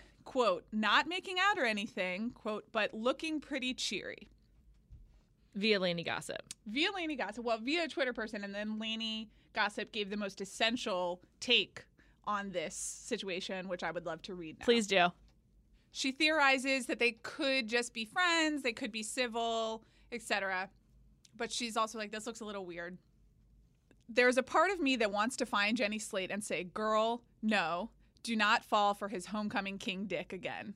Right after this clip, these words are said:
Speaker 2: Love it.
Speaker 1: Which is really true.
Speaker 2: So true.
Speaker 1: If she gets slurped back in.
Speaker 2: D-, man, man, man, do I feel for Jenny. This isn't gonna end well. It's not like it's gonna work out.
Speaker 1: I mean, maybe it will. I,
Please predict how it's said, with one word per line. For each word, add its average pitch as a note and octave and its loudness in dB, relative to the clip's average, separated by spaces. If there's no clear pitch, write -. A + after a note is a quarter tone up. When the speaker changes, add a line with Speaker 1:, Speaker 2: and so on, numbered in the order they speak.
Speaker 2:
Love A#3 10
it. G#3 10
Speaker 1:
Which D#4 0
is F4+ 0
really C4 0
true. - -6
Speaker 2:
So - -8
true. - -14
Speaker 1:
If C#4+ 2
she F#4 4
gets G4+ 2
slurped F4 0
back A#3+ 2
in. G3+ 0
Speaker 2:
D-, - -12
man, G#3 4
man, G#3+ 4
man, B3 6
do B3+ 6
I F#3+ 8
feel F3+ 0
for E3+ -6
Jenny. D3 -2
This B3 0
isn't C4+ 6
gonna G3+ 6
end D#3 4
well. D#3+ 2
It's - 4
not C#5+ 12
like B4+ 6
it's - -10
gonna B3+ 8
work G3+ 8
out. A#3+ 10
Speaker 1:
I - -4
mean, C5 0
maybe D5 0
it E4+ 0
will. D#4+ 6
I, - -12